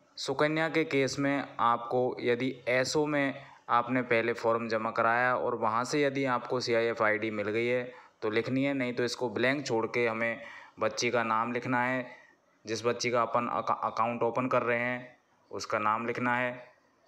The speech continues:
उसकी date of birth सेलेक्ट करनी है, जो भी date of birth है वो सेलेक्ट करेंगे। जन्म तिथि उसकी डालने के पश्चात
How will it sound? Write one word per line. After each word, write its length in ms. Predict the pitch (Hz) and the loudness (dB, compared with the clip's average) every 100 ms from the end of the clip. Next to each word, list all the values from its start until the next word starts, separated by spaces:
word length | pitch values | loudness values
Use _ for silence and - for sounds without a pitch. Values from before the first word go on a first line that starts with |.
| - _ - - _ _ _ - - - - - | -20 _ -20 -20 _ _ _ -20 -20 -20 -20 -6
उसकी 600 | 117 - 127 120 - - _ - 107 | -6 -4 -2 -2 -6 -16 _ -12 -4
date 280 | 110 120 | 0 0
of 80 | 117 | 2
birth 220 | 127 120 | 0 0
सेलेक्ट 380 | - 120 117 120 | -4 -2 -2 -2
करनी 300 | - 117 123 | -2 -2 -2
है, 100 | 123 | -4
जो 220 | 113 113 | -2 -2
भी 300 | 110 120 117 104 | 0 -2 -2 -2
date 160 | 107 | 0
of 160 | 113 110 | 0 0
birth 180 | 117 - | -2 0
है 340 | 117 117 - - _ _ _ - | -2 -2 -8 -20 _ _ _ -10
वो 80 | 107 | -4
सेलेक्ट 340 | 113 117 110 | 0 0 0
करेंगे। 540 | 123 120 123 127 120 - - _ - - _ - _ _ - _ _ _ - | -2 0 -2 -4 -8 -18 -20 _ -20 -20 _ -20 _ _ -20 _ _ _ -4
जन्म 260 | 117 131 | 0 0
तिथि 280 | 131 131 135 | -2 -2 -2
उसकी 300 | 131 - 131 | -2 -2 -2
डालने 400 | 120 110 113 120 | 2 2 2 -2
के 100 | 123 | -4
पश्चात 760 | 123 120 - 120 123 120 - | -2 -2 2 2 2 0 -10